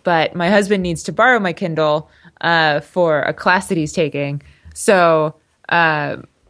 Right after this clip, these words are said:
but then I was like, "Oh, can I borrow the Kindle again? Because,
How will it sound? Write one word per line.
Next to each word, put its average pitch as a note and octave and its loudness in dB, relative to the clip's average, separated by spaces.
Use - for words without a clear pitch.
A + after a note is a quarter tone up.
but G3+ 2
then F3 2
I D#3 -2
was E3+ -6
like, F3 0
"Oh, A#3+ 4
can G#3+ -10
I F#3+ -4
borrow F3+ 0
the E3+ -4
Kindle B3 0
again? G#3 0
Because, E3 0